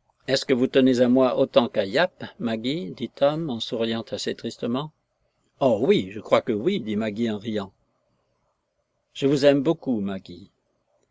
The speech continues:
Je ne vous oublierai jamais. Et quand je serai malheureux, je penserai toujours à vous. Je souhaiterais avoir une sœur avec des yeux noirs, justement comme les vôtres. » «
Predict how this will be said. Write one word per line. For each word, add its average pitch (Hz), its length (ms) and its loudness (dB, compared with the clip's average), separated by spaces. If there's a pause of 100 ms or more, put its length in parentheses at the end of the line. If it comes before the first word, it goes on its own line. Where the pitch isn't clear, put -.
(240)
Je 123 140 -2
ne 147 80 2
vous 139 180 -2
oublierai 135 380 2
jamais. 120 460 0 (880)
Et 82 80 -10
quand 165 160 -4
je 156 140 -4
serai 131 260 -2
malheureux, 120 540 2 (500)
je 120 120 -4
penserai 151 400 0
toujours 165 360 -2
à 143 60 4
vous. 98 220 -6 (800)
Je 135 140 0
souhaiterais 156 440 0
avoir 139 260 4
une 135 140 2
sœur 147 400 0
avec 117 200 -4
des 120 200 -2
yeux 123 80 0
noirs, 113 560 -2 (380)
justement 151 500 -4
comme 147 160 -6
les 143 100 -4
vôtres. » « 101 460 -6